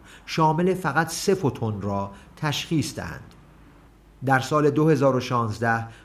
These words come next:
گروه محققان رقیب به رهبری علی پاشا وزیری در دانشگاه راکفلر نیویورک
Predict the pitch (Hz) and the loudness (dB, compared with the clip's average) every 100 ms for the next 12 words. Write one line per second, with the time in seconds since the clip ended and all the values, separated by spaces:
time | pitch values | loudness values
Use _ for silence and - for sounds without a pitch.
0 | - 147 160 165 160 151 151 139 139 131 | 0 6 6 6 4 2 0 2 0 0
1 | 151 165 127 113 110 110 110 - 123 117 | 0 2 0 -2 -2 -4 -4 -2 0 0
2 | 117 127 151 151 135 123 123 127 113 123 | 0 0 0 0 0 -2 0 -4 -2 -4
3 | 120 113 101 110 117 120 127 123 123 127 | -4 -4 -2 -2 -2 -4 0 0 0 -2
4 | 127 - 156 175 147 123 - 135 156 151 | -4 -4 -2 0 0 -2 -4 -2 0 -2
5 | 120 107 104 101 101 | -2 -2 -2 -4 -6